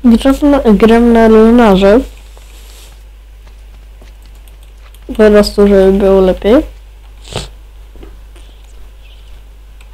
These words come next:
Ale no. A i dzisiaj jest bez cięć, bo zapomniałem całkowicie o cięciach.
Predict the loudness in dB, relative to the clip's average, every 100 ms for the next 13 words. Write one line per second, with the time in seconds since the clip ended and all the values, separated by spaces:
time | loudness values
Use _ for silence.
0 | -20 -20 -20 -20 -20 -20 -20 -20 -20 -4
1 | 0 2 0 0 -4 -10 -20 -20 -20 -20
2 | -20 -20 -20 -8 0 2 2 -2 -14 -20
3 | -20 -20 -20 -20 -6 0 0 2 2 4
4 | 4 2 2 0 -4 -6 0 2 2 0
5 | 2 4 4 2 0 0 0 2 2 2
6 | 0 2 0 0 -2 0 0 0 0 -2